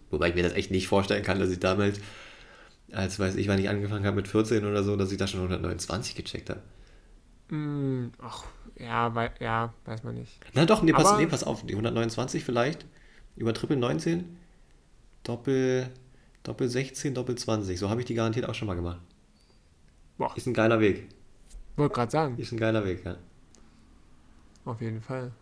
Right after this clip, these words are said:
Speaker 2: wirklich guter Weg. Ja.
Speaker 1: So, du bist, du
Speaker 2: Ähm,
Speaker 1: bist dran.
Speaker 2: <laughs> Ja, ich hatte auch ein paar kleinere Erfolge mal wieder, ähm, zum Glück.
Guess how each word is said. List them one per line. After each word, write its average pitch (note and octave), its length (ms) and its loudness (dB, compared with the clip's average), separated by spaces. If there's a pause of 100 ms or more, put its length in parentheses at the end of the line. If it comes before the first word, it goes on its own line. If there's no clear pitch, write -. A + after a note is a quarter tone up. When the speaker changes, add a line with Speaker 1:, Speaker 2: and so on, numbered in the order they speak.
(140)
Speaker 2:
wirklich D3+ 260 -12
guter A#2+ 280 -8
Weg. A#2+ 200 -8 (640)
Ja. B2+ 180 -2 (480)
Speaker 1:
So, A#2 140 10
du A2+ 80 10
bist, A2 140 8
du D3+ 40 6
Speaker 2:
Ähm, C#3+ 200 8
Speaker 1:
bist C3+ 140 4
dran. F2 180 0 (920)
Speaker 2:
<laughs> E3+ 120 0 (1800)
Ja, C3+ 160 8
ich C#3+ 80 8
hatte D3 180 6
auch B2+ 100 6
ein C#3 100 2
paar C3+ 120 0
kleinere B2 300 0
Erfolge B2+ 340 2
mal C3 160 2
wieder, B2 520 -2
ähm, A#2 560 -4 (480)
zum B2 220 -6
Glück. C3 240 -2